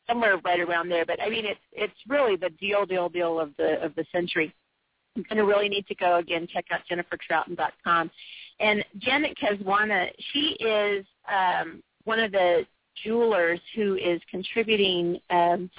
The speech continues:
to the promotion of, of the arts through this, and we're gonna be giving away a piece of her jewelry by the end of the year to somebody who, who buys a print. And you can find out more at her. She's on Twitter, and it's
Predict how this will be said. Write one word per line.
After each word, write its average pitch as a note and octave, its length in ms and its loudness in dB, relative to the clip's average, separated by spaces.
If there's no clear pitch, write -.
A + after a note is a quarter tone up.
to F#3+ 320 2
the F3+ 80 0
promotion F3+ 760 -2
of, E3 380 2
of F3 180 -2
the E3+ 140 -2
arts F#3 340 2
through G3 140 2
this, F3+ 180 0
and F#3 100 -6
we're F#3+ 60 -2
gonna G3+ 220 -4
be F#3 100 2
giving F#3 260 -2
away F3 220 4
a E3+ 60 4
piece F#3 300 -10
of E3 120 -4
her F3 300 0
jewelry E3+ 560 -2
by E3+ 160 2
the E3+ 180 -2
end F3 120 0
of E3+ 80 2
the E3 60 -2
year E3 260 2
to - 220 -14
somebody E3 500 0
who, E3 300 0
who F3 120 4
buys E3 300 2
a - 180 -14
print. E3+ 320 -2
And F3+ 140 -4
you G3 80 -8
can F#3+ 320 -6
find F3 300 2
out E3 240 4
more F3+ 340 4
at F3+ 440 0
her. G#3 360 0
She's G3 140 -6
on G#3 180 0
Twitter, F#3+ 320 4
and E3+ 160 2
it's E3 180 -2